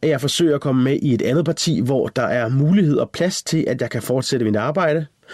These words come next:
To, jeg starter et nyt parti, som vil noget, Danmark ikke har set før.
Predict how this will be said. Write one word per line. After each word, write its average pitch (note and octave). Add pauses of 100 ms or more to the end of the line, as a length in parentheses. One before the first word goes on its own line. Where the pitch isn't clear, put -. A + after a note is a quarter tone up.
(300)
To, -
jeg D3+
starter C3
et C#3+
nyt F3+
parti, -
som B2+
vil B2+ (140)
noget, C#3
Danmark C3+ (200)
ikke G#3+
har C3
set -
før. G#2+